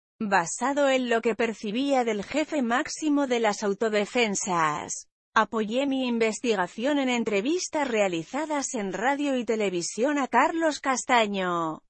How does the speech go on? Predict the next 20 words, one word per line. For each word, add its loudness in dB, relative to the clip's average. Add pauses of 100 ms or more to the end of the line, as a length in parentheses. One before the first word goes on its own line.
(220)
Me 2
leí 4
dos 0
o 0
tres -2
libros -2
que -2
estaban 2
en 0
el -2
mercado -2
sobre 0
el 0
conflicto -2
armado 2
y -2
la 2
vida 0
de 4
este -2